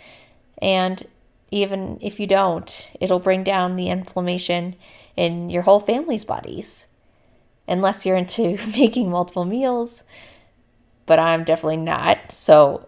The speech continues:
everyone kinda had to subscribe to the same, same diet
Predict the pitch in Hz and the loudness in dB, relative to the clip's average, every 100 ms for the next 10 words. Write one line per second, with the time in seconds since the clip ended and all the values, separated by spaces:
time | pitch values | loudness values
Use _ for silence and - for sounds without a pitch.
0 | - 190 190 185 170 170 170 170 180 294 | 4 4 6 2 0 -2 -2 -2 -4 -6
1 | - _ - - 170 180 170 - 160 - | -12 _ -12 -8 -6 -4 -4 -4 -6 -6
2 | 160 - - 151 143 - 156 156 - 151 | -6 -4 -2 -2 -4 -6 -6 -6 -6 -6
3 | 156 165 - _ _ _ _ _ _ - | -8 -12 -16 _ _ _ _ _ _ -4
4 | 165 156 156 160 160 | -2 0 0 0 -4